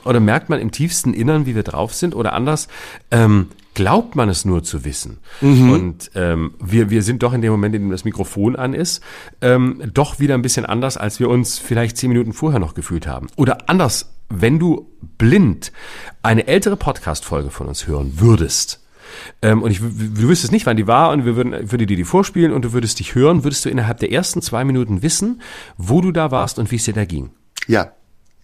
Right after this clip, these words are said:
Speaker 2: Ja,
Speaker 1: Ja?
Speaker 2: das weiß ich. Bei mir auf jeden Fall.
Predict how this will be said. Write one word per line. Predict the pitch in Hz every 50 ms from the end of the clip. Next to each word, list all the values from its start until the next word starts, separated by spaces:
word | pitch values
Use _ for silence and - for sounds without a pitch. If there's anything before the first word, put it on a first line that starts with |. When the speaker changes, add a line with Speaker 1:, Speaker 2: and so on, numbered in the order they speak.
| _ _ _ _ _ _ _ _
Speaker 2:
Ja, | 98 82 82 - -
Speaker 1:
Ja? | 104 107
Speaker 2:
das | - - - -
weiß | 101 98 95 90
ich. | 85 - -
Bei | - 98
mir | 95 101 113 139 160 170 - -
auf | - - -
jeden | 127 123 110 110 104
Fall. | - - 104 104 123 151 180